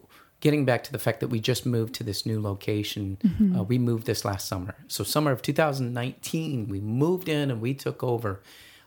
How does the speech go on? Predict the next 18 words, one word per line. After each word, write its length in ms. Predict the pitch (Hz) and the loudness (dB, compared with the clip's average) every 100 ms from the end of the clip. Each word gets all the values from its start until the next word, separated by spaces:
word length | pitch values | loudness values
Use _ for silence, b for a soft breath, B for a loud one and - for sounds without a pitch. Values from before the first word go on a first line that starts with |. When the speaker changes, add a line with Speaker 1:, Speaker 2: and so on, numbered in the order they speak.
| B 104 | B 0
Speaker 1:
uh, 140 | 101 | 0
right 200 | 101 104 | 2 0
at 100 | 104 | 0
the 60 | 104 | -4
beginning 400 | 107 107 104 101 | -4 -2 0 0
of 60 | 95 | -2
July. 560 | 98 95 95 95 92 - b b b - | -4 -4 -6 -6 -10 -14 b b b 2
And 160 | 143 165 | 4 6
one 100 | 247 | 4
of 60 | |
the 80 | 170 | 2
staff, 420 | - - 131 127 | 2 4 4 2
I 40 | 135 | 0
forget 240 | 127 135 | 0 2
who 180 | 127 127 | 2 0
it 80 | 127 | 0
was, 440 | 120 123 113 - B B B B B B | 0 2 0 -4 B B B B B B
she, 600 | - - 135 135 - | -6 0 2 2 0